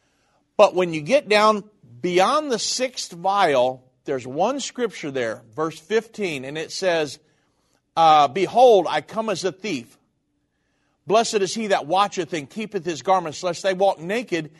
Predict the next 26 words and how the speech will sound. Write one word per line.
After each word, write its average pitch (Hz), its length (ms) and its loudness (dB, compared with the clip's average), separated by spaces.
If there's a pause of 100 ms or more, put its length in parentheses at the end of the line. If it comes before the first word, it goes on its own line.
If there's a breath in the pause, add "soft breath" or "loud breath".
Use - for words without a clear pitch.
(200 soft breath)
and 170 140 -6
they 175 120 -4
see 180 260 -6
his 170 180 -4
shame." 143 460 -8 (2000)
So, 151 500 4 (240)
what 175 320 2
are 202 120 2
the 185 120 -2
garments 190 600 2
that 180 140 -2
we're 160 100 -6
talking 208 360 -2
to? 156 260 -6
I 160 120 0
just 151 360 -4
talked 247 300 -4
to 202 80 -8
you 175 120 -2
about 180 300 0
the 180 60 -4
garments. 170 600 -2 (1080)
The 170 100 -2
garments 208 500 0
were 180 380 2 (400 soft breath)
the, 151 400 0